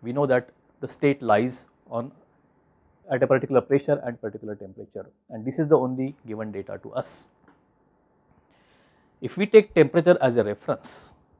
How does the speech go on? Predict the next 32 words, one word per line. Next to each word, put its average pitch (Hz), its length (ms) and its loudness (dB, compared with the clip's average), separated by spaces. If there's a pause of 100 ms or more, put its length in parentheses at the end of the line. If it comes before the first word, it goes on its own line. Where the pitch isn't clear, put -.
(420)
because 147 300 6
we 143 80 6
are 143 160 8 (160)
using 127 360 -2
table 110 300 2
one 113 200 -2
right 90 280 -14
now, 110 220 -2 (560)
I 117 80 -2
will 131 140 2
take 147 240 0
temperature 151 480 0
as 113 180 -6
a 120 180 0 (120)
reference, 113 600 -6 (480)
and 117 140 -8 (120)
corresponding 180 580 2
to 185 80 2
this 160 180 0
temperature, 107 640 -6 (440)
I 113 120 -4
will 120 160 -2
be 131 120 -6
able 135 220 2
to 143 100 -6
find 110 320 -10
out 117 160 -2 (320)
P 151 140 -10
sat 110 300 -10 (120)
T. 82 140 -20 (2000)
All 101 80 -12
right. 160 180 -2